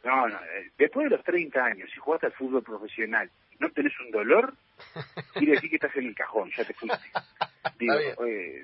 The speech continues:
Speaker 1: digo, entonces, sí, sí, entonces, digo, después de los treinta ya es convivir con dolor. Yo jugué hasta los cuarenta. Eh, yo quedé con una tendinitis crónica en los aquiles,
Speaker 2: Uh.
Speaker 1: de hecho convivo con ella, y tengo un tobillo derecho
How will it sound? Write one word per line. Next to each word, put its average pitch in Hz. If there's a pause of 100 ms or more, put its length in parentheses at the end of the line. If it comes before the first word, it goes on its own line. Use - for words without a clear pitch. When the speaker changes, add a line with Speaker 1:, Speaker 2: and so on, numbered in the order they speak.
Speaker 1:
digo, 120
entonces, 123 (260)
sí, 277 (240)
sí, - (560)
entonces, 139 (260)
digo, 123
después 202
de 196
los -
treinta 202
ya 156
es 151
convivir 139
con 139
dolor. 107
Yo 147
jugué 151
hasta 196
los 170
cuarenta. 123 (960)
Eh, 117
yo 143
quedé 147
con 139
una 135
tendinitis 123
crónica 156
en 131
los -
aquiles, 147 (480)
Speaker 2:
Uh. 185
Speaker 1:
de 113
hecho 104
convivo 110
con 113
ella, 160 (680)
y 120
tengo 156
un 147
tobillo 151
derecho 165